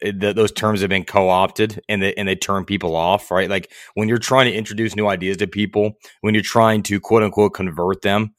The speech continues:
um, you don't wanna u-, like right off the bat, you say capitalism, anarchism, they're turned off because they already have this preconceived notion of what those words mean.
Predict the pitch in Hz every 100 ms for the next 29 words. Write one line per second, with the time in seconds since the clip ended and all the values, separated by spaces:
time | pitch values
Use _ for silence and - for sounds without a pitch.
0 | _ 107 104 101 92 87 82 - - 107
1 | 113 104 113 113 123 110 95 107 110 101
2 | 90 110 110 120 131 117 110 113 104 98
3 | 92 - 107 98 82 82 92 101 92 85
4 | 80 85 87 107 92 78 - - 104 110
5 | 113 113 107 98 92 - 113 104 92 107
6 | 92 92 101 107 95 87 92 95 98 92
7 | 82 95 92 80 87 92 104